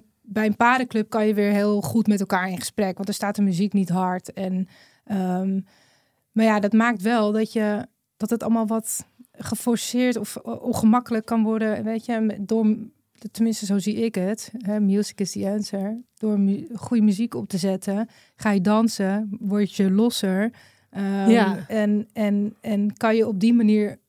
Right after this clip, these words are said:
Speaker 1: ik vind het een hele mooie manier ook om te flirten met je partner of met andere mensen. Hè, want je kan meteen op, ja, je charmes in de strijd gooien via de dans. Dat vind ik een heel krachtig iets.
Speaker 2: Ja.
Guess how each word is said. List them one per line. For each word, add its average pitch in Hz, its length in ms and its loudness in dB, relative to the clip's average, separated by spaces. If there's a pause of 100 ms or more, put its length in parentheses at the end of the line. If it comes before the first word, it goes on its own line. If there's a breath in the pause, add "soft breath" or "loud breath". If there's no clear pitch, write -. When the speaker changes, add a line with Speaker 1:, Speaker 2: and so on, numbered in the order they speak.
Speaker 1:
ik 226 140 -8
vind 220 140 -2
het 220 80 2
een 202 60 2
hele 240 140 2
mooie 208 240 0
manier 208 300 2
ook 247 220 0
om 214 100 -2
te 185 100 -4
flirten 240 480 0
met 175 340 -6
je 196 120 -2
partner 190 500 0
of 208 140 -6
met 202 140 0
andere 226 320 2
mensen. 196 480 -8 (400 soft breath)
Hè, 240 140 -2
want 240 140 2
je 226 80 -6
kan 208 160 -4
meteen 208 500 -2 (280)
op, 214 200 -8 (200)
ja, 202 460 -6
je 214 120 -6
charmes 240 400 -2
in 277 60 2
de 254 60 2
strijd - 300 -4
gooien 226 340 0
via 220 440 -2 (280)
de 233 120 4
dans. 214 580 2
Dat 220 280 -4
vind 247 180 2
ik 254 100 -2
een 240 80 0
heel 220 220 0
krachtig - 380 -4
iets. 202 240 -2
Speaker 2:
Ja. 202 140 2